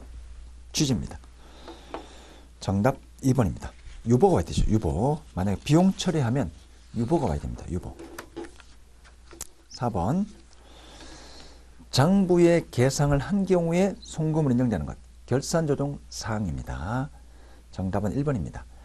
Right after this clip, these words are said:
파손으로 인한 재고자산 평가 차손. 우리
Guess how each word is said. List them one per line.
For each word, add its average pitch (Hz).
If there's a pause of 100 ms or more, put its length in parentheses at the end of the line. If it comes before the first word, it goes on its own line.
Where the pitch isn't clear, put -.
(380)
파손으로 180
인한 147
재고자산 120
평가 120
차손. 127 (960)
우리 67